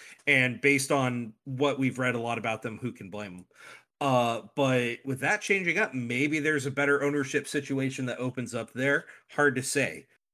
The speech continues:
But I take the Coyotes, and I'm gonna send them to a place that's a little off, off the trail, so to speak. A place you and I have both been to.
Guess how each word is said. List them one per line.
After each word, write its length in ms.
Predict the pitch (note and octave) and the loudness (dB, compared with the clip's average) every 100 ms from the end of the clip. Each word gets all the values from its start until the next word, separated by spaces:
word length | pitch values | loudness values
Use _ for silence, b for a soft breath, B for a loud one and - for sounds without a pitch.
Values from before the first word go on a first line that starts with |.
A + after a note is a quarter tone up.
| _ _ | _ _
But 160 | B2+ A2+ | -2 2
I 160 | A#2+ G#3+ | 4 4
take 260 | A#3 A3+ | 2 0
the 80 | G3+ | 0
Coyotes, 800 | - D3+ C#3+ B2+ G#2 E2+ E2+ - _ _ _ _ _ _ _ - | -2 2 2 2 0 -6 -12 -14 _ _ _ _ _ _ _ -4
and 100 | A#2+ | 0
I'm 140 | E3 | 0
gonna 180 | A3 C4+ | 2 0
send 400 | B3+ - G#3+ A3 | -2 0 2 2
them 360 | G#3+ G#3+ G3+ G3 _ _ _ _ - | 2 0 -2 -10 _ _ _ _ -6
to 240 | F3+ D#3+ | -2 0
a 80 | C3+ | 0
place 340 | - A3+ A#3+ | 0 -2 -2
that's 140 | G#3 F#3 | -4 -4
a 40 | |
little 360 | D#3 F3 A#3+ B3 | -2 2 2 2
off, 560 | F#3+ G3 F3+ - - - _ _ _ _ _ - | 2 0 0 -6 -20 -20 _ _ _ _ _ -2
off 260 | G3 F3 | -2 -2
the 80 | - | -6
trail, 540 | D3 - E3+ B2+ F2 D#2 | -8 -2 2 2 0 -8
so 240 | - A2+ | -4 -2
to 80 | F#2+ | -4
speak. 380 | - F#2 E2 - B B | -8 -10 -12 -18 B B
A 80 | |
place 360 | C#3 F#3+ G3 C3 | -2 2 2 0
you 340 | A#2+ F3+ E4 | -4 2 4
and 100 | D#4 | 4
I 280 | A#3 A#3 G3+ | 2 2 2
have 300 | C3 D#3 C3+ | 2 2 0
both 340 | C#3+ F#3 F3 C3+ | 0 0 -2 -6
been 280 | A#2+ E3 D3 | -2 -2 -4
to. 280 | - - | -10 -12